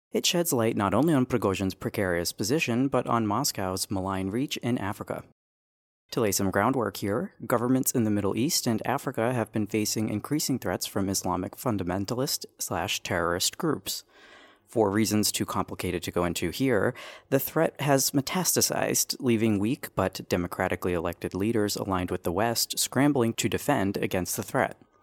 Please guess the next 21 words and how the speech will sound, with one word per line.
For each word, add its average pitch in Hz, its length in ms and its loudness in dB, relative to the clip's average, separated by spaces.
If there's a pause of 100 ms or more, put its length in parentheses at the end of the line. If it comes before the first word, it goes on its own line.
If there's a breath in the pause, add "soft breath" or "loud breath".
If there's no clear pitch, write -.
(680 soft breath)
Militaries 107 540 2
in 98 80 2
the 87 80 0
region 87 360 0
have 127 180 -2
grown 110 200 2
increasingly 151 600 0
bold - 360 2
in 110 120 4
overthrowing 104 840 2
the 107 100 2
Western-aligned 117 720 0
leaders 95 480 -2
with - 100 -8
the 123 80 -2
help 92 340 -2
of 101 140 -4
the 101 100 0
official 156 340 -2
Russian 110 340 0
Federation, 110 680 -2